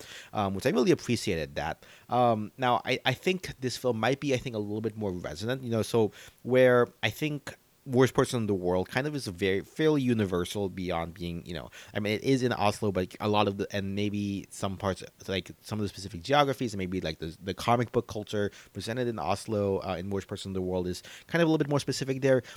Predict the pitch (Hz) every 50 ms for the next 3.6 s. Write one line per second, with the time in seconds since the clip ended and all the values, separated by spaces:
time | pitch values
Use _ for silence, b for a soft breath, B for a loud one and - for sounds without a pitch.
0 | B - - 139 - 160 135 135 123 120 110 120 113 117 107 101 101 101 101 101
1 | 101 101 104 101 90 - 90 - - 85 80 - - - - - 139 139 - -
2 | - 123 - - - 131 - 117 - 120 110 - 113 107 104 98 - - 110 104
3 | 101 101 98 95 92 92 98 95 92 - -